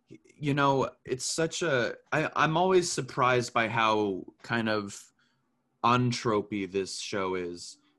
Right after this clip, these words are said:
because any other show would have this big fat guy, lovable fat guy be kinda just the butt of the joke, like, "Ah, you're fat. Ah, you're, you like eating, you're selfish, you're this, you're that." Like, you're all, like, the worst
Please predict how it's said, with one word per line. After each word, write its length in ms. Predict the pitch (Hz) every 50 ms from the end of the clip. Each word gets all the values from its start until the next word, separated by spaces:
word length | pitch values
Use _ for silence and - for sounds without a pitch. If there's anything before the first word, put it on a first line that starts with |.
| _ _
because 300 | 104 101 - 113 104 - - -
any 240 | 107 117 123 131 131
other 180 | 127 123 117
show 240 | 107 - - 113 107
would 120 | 104 104 101
have 220 | 107 101 101 92
this 200 | 98 98 90 -
big 320 | - - 104 101 101 98
fat 320 | - - 107 101 95 - 87
guy, 460 | 101 98 95 92 92 92 92 92 92 90
lovable 380 | 92 95 95 95 98 87 95
fat 320 | 92 - - 98 92 95 -
guy 220 | 101 92 90 90
be 260 | 85 - 95 92 90
kinda 280 | 85 - - 98 92 92
just 240 | 87 90 92 - -
the 60 | -
butt 220 | 85 80 92 92 92
of 100 | 92 87
the 80 | 95
joke, 380 | 90 82 90 87 87 87 87 85
like, 220 | 87 85 85 82 -
"Ah, 200 | 131 131 135 135
you're 160 | 131 120 113
fat. 440 | - - - 104 95 98 95 92 - -
Ah, 320 | 110 117 120 120 120 117
you're, 260 | 117 117 113 113 110 104
you 480 | 104 90 - - _ _ _ _ - 110
like 220 | 110 104 101 -
eating, 280 | 107 104 101 101 101 98
you're 100 | 98 92
selfish, 600 | - - 101 95 95 - 98 98 95 92 - -
you're 200 | 101 101 98 92
this, 280 | 95 95 98 95 -
you're 120 | - 98 92
that." 240 | 95 92 92 92
Like, 180 | 98 98 95 -
you're 100 | 104 104
all, 140 | 98 101 101
like, 240 | 92 98 92 85 -
the 80 | 95
worst 380 | 90 90 98 95 92 - -